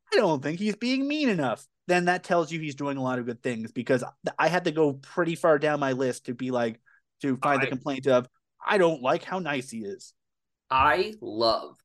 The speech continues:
Speaker 2: when center prospects that have played center for a long time go to the wing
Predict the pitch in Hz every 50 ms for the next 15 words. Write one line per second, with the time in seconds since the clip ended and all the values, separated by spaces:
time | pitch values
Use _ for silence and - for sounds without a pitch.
0 | _ _ _ _ _ _ _ _ - 104 92 85 90 - - - - 127 143 147
1 | 147 - 139 127 120 117 - - - 104 92 101 - - - _ - 92 95 92
2 | - 123 107 101 98 - - 120 117 113 113 - - 113 104 104 104 110 120 131
3 | 143 151 143 - 147 127 117 107 95 92 87 90 _ - - - - _ _ _
4 | - 113 113 113 107 110 107 104 110 117 107 98 76 - -